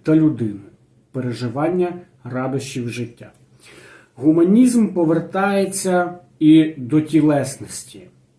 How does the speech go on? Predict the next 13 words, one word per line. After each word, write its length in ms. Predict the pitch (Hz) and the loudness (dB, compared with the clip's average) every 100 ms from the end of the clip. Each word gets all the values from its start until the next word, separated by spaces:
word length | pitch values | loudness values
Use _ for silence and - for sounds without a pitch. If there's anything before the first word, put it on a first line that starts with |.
| _ _ | _ _
тобто 420 | 143 170 - 208 | -10 -8 -8 -6
до 140 | 143 135 120 | -6 -10 -12
естетики 840 | - - 156 156 160 - 160 156 - _ _ _ | -14 -6 -4 -2 -6 -2 -4 -4 -14 _ _ _
тіла 280 | 143 139 135 | -4 -2 -2
людини, 380 | 120 104 101 92 _ _ _ _ _ _ _ _ | -4 -6 -14 -18 _ _ _ _ _ _ _ _
що 300 | - - 302 | -20 -4 -4
було 340 | 190 131 180 | -2 -2 -4
притаманно, 580 | 196 139 - 117 139 175 | -4 -10 -10 -10 -6 -6
зокрема, 600 | 123 127 110 110 123 151 151 _ - | -6 -12 -14 -10 -8 -8 -10 _ -12
античній 720 | 120 110 120 117 - 127 135 - _ _ | -10 -8 -10 -8 -8 -10 -10 -20 _ _
культурі. 380 | 123 110 - - _ _ - - _ - | -12 -12 -14 -20 _ _ -20 -20 _ -10
Епоха 460 | 151 247 254 208 | -4 -4 -2 -2
відродження, 920 | 190 180 190 247 196 208 208 202 185 | 0 0 0 0 2 2 4 2 -2